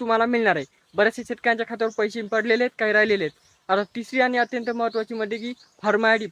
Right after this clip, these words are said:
फार्म आयडी जर तुमच्यापाशी नसेल तर पीक विमा, नमो शेतकरी, पीएम किसानच्या नवीन यो-, योजनेचा पण लाभ घेता येणार नाही. कारण की फार्म आयडी अत्यंत मोह-, म्हणजे की अत्यंत महत्त्वपूर्ण आहे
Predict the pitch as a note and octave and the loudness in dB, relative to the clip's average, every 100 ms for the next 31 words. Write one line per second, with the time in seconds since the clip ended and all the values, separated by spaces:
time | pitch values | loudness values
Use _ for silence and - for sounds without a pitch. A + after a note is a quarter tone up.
0 | - G3+ A3 A3+ A3+ A#3+ A#3 A3+ A3+ A#3 | -4 0 2 2 0 -6 -8 -6 -6 -4
1 | A#3 A#3 A#3 A#3 _ G#3+ G3+ A3+ A#3 A#3 | -6 -6 -6 -10 _ -14 -8 -2 0 0
2 | - _ _ _ D#3+ F#3 F3+ A3+ A3+ A#3 | -4 _ _ _ -10 -6 -4 -2 -4 -6
3 | - A3+ A#3+ A#3 A3+ G#3+ A#3 A#3 A#3 A3 | -4 -4 -4 -6 -6 -6 -6 -6 -4 -2
4 | G#3+ A#3 A3+ A3 A#3 F3+ F#3+ G#3 A3 A#3+ | -2 -2 -2 0 0 0 -2 -2 -4 -4
5 | B3 A3+ A3 G#3 G3+ G#3+ G#3+ G3 F#3 C#3+ | -2 2 2 2 -2 0 4 4 2 -4
6 | _ _ - G3 A3 A#3+ - G3 A3 A3 | _ _ 0 2 2 -2 -4 0 2 4
7 | A#3 A3 A#3 A3+ A3+ A3 G#3+ A3 - - | 4 0 -2 -6 -4 -2 -2 -4 -10 -20
8 | F#3 G3 F#3+ G3 G3 F#3+ G#3+ A#3 - _ | -12 -10 -10 -14 -14 -12 -8 -8 -8 _
9 | _ E3 - B3 A#3+ C4 C4 A3+ A3 A#3 | _ -6 -2 -4 0 0 0 -2 -2 -2
10 | A3+ A#3 A#3 A#3 A3+ | -2 0 0 2 0